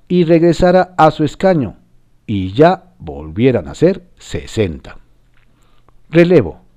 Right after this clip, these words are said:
La bancada de Morena en San Lázaro elige hoy al poblano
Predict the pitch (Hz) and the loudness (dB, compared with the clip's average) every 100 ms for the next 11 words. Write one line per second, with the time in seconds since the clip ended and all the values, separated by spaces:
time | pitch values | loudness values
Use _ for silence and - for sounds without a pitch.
0 | _ _ _ _ _ _ _ 143 156 165 | _ _ _ _ _ _ _ 2 4 4
1 | 165 170 170 196 190 185 180 175 180 180 | 4 2 2 2 4 6 4 4 2 2
2 | 175 175 175 180 185 175 196 226 - _ | 0 0 2 2 0 0 -2 -6 -14 _
3 | 90 90 104 - 98 127 147 _ _ - | -8 -6 -6 -4 0 0 -2 _ _ -2
4 | 175 196 180 202 185 156 143 160 | 2 2 2 2 4 4 2 -4